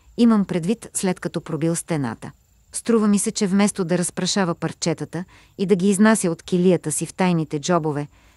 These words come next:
както описах, той просто ги е хвърлял в шахтата. Продължителният период от време, което му е трябвало, ме кара да мисля, че той не е посмял да направи това. Навярно е решил,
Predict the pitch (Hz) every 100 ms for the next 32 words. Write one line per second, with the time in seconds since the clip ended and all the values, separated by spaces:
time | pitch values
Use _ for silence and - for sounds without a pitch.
0 | _ - 156 - 165 226 220 220 - -
1 | - _ - - 269 - 220 269 - 214
2 | 190 175 - 170 180 185 202 202 - 156
3 | - 127 - 147 _ _ _ - 165 170
4 | 202 302 330 233 190 - 175 180 175 147
5 | 151 185 165 156 _ _ - 214 214 190
6 | 196 - 226 214 170 160 170 - _ _
7 | - 190 - 220 208 175 190 220 196 190
8 | 190 - 196 208 185 202 247 302 - 185
9 | 170 165 175 160 151 139 139 147 131 131
10 | _ _ _ 156 170 226 311 262 180 175
11 | - 180